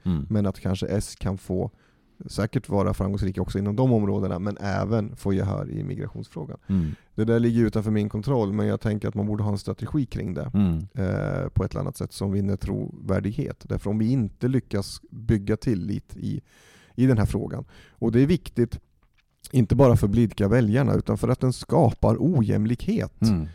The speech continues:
Speaker 2: Och migrationen som den är utformad idag har skapat enorm ojämlikhet. Den har byggt allt det vi socialdemokrater säger oss vara emot.
Speaker 1: Mm.
Speaker 2: Eh,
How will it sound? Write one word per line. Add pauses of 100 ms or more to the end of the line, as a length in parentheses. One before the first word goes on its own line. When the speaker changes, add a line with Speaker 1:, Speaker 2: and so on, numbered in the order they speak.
(160)
Speaker 2:
Och
migrationen
som
den
är
utformad
idag
har
skapat
enorm
ojämlikhet.
Den
har
byggt
allt
det
vi
socialdemokrater
säger
oss
vara
emot.
Speaker 1:
Mm. (640)
Speaker 2:
Eh,